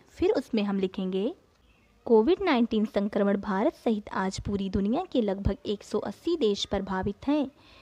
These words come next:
इससे अब तक लगभग एक करोड़ तीस लाख लोग प्रभावित हो चुके हैं।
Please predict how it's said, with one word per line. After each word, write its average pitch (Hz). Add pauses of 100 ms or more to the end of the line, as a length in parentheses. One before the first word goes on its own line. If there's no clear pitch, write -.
(160)
इससे 226
अब - (140)
तक 311
लगभग 208 (120)
एक 285 (100)
करोड़ 208
तीस -
लाख 202
लोग 190
प्रभावित 196
हो 285
चुके -
हैं। 302